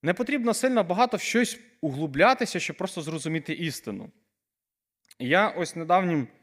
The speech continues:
ну, взагалі останнім часом читаю, е, Біблію і по своєму порядку читаю малих пророків. Е, для деяких з них потрібно прям таке серйозне тол-, толкування, сельо-, серйозне розуміння часу, традиції взагалі,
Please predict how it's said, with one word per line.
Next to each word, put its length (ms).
ну, 140
взагалі 340
останнім 400
часом 440
читаю, 480
е, 580
Біблію 680
і 420
по 80
своєму 260
порядку 400
читаю 340
малих 280
пророків. 540
Е, 200
для 200
деяких 380
з 60
них 220
потрібно 420
прям 400
таке 260
серйозне 380
тол-, 260
толкування, 680
сельо-, 420
серйозне 480
розуміння 680
часу, 500
традиції 600
взагалі, 520